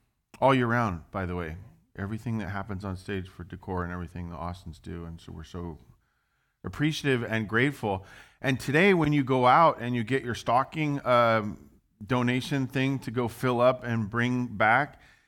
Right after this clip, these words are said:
they actually made the little green stockings that are back there now, uh, and did that as well. So, uh, when you see the Austins, give 'em a hug or something, right? It'd be great.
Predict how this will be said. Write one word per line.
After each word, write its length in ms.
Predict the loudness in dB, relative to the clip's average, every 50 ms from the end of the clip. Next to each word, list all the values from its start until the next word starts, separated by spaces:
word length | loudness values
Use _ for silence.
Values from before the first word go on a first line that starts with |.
| _ _ _ _ _ -12
they 260 | -4 0 2 4 4 4
actually 380 | 4 2 0 -2 -4 -4 -2
made 340 | 0 0 2 0 0 0 -2
the 280 | -2 -2 0 0 -2 -4
little 440 | -6 -6 -6 -4 -2 -2 -2 -2
green 240 | -2 0 0 0 0
stockings 680 | -2 0 0 0 0 0 0 -2 -4 -4 -4 -4 -6 -6
that 240 | -4 -4 -4 -6 -8 -10 -8
are 320 | -6 -4 -4 -4 -6 -8 -14 -14
back 320 | -6 -2 0 0 0 0
there 160 | -4 -6 -4 -4
now, 240 | -6 -8 -10 -14 -18 _ _ _ _
uh, 360 | -6 -4 -2 -2 -2 -4 -6 -10 -12 -12 -8
and 160 | -6 -6 -4
did 180 | -4 -4 -4 -2
that 160 | -2 -2 -2
as 160 | -4 -6 -6
well. 300 | -6 -6 -6 -6 -8 -12
So, 320 | -12 -10 -8 -6 -6 -8 -10 -14 _ _ _ _ _ _ _ _ _ -8
uh, 220 | -4 -2 -2 -2 -2
when 200 | -2 -2 -2 -2
you 60 | -2
see 220 | -4 -4 -4 -2
the 100 | -2 0
Austins, 560 | 2 4 4 4 4 2 -2 -4 -4 -6 -6
give 160 | -6 -6 -4 -4
'em 80 | -4
a 40 | -4
hug 260 | -2 -2 -4 -4 -4
or 80 | -8 -10
something, 340 | -10 -12 -12 -12 -14 -16 -18 -20 _ -20 _ _ -6
right? 240 | -4 -4 -4 -4 -6 -12 -18 -20 _ _ _ -12
It'd 140 | -10 -8 -8
be 160 | -8 -8 -8 -10 -14 -18 -20 -20 _
great. 220 | -10 -10 -10 -10